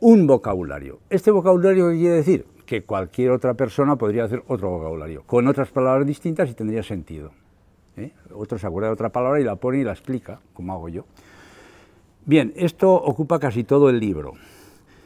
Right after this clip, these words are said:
La parte del segundo capítulo, eh, quería sacar a la luz unos documentos parroquiales inéditos que hoy no se sabe dónde están.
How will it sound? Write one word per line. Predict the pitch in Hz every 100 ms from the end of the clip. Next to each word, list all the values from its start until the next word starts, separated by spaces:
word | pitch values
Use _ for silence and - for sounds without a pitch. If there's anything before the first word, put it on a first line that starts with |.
| _ _ _ _ _ -
La | 131 135
parte | 165 180 -
del | 180 175
segundo | - 156 156 151
capítulo, | 151 143 175 156 151 160 - - - - _ _ _ _ _ _ _ _
eh, | 143 135 127
quería | - 127 160
sacar | 160 156 160 147
a |
la | 143 139
luz | 143 143 - -
unos | 170 151 156 143
documentos | 135 - 135 151 135 - 131 127 - - _ _ _ _ _ _ _ _ _ _ _ -
parroquiales | 110 107 - 147 123 120 - - - -
inéditos | 127 135 147 117 98 127 - - - _ _ _ _ _ _ _ _ _ _ _ _ _ _ _ _
que | 135 127
hoy | 139 170 180 - -
no | 131 139
se | 147 123
sabe | 139 139
dónde | 120 107 98
están. | - 82 73